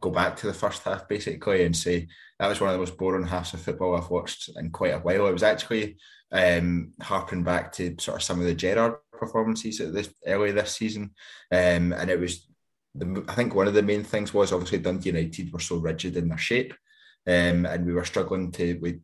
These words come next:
we were struggling to find space, I guess would be the, the, the best way to put it. But I think actually the, having the two defensive midfielders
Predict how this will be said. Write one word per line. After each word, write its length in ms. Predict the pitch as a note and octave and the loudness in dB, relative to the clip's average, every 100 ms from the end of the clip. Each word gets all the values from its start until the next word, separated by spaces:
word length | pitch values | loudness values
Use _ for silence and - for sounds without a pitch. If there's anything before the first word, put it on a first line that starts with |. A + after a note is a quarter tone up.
| - | -10
we 60 | |
were 60 | E2 | -8
struggling 320 | - F#2 F2 | -4 -2 -4
to 80 | E2+ | -6
find 480 | E2 E2+ E2+ E2 D#2+ - _ | -6 -2 0 0 -2 -8 _
space, 680 | - - E2+ F2+ - - - - | -10 -6 -4 -4 -4 -10 -12 -6
I 80 | F2 | -2
guess 320 | F2+ F2 - | -2 -2 -6
would 120 | E2 | -4
be 120 | F2 | -2
the, 200 | E2+ E2 E2+ - _ E2+ | -2 -2 -6 -20 _ -2
the, 120 | E2+ D#2+ | -2 -2
the 80 | E2+ | -4
best 320 | F2 F2+ - | -2 -2 -2
way 100 | F#2 | -6
to 120 | F2+ | -6
put 240 | E2 F#2 F#2 | -8 -4 -2
it. 160 | F2 | 0
But 260 | F#2+ F2+ - - - | 2 2 -2 -16 -12
I 60 | F2 | -2
think 260 | G#2+ A2+ | 2 4
actually 440 | G#2+ F2+ - F#2+ F#2 | 4 2 0 0 0
the, 200 | F2 E2+ | 2 2
having 280 | E2 G2+ G2+ | 2 2 2
the 80 | F2+ | -2
two 220 | - F#2 | -2 -2
defensive 560 | E2 F#2 F2+ E2+ F2 | -2 -2 -2 -2 -6
midfielders 720 | E2+ E2 - G#2+ G#2+ A2 G#2+ | -6 -6 -6 -8 -4 -4 -4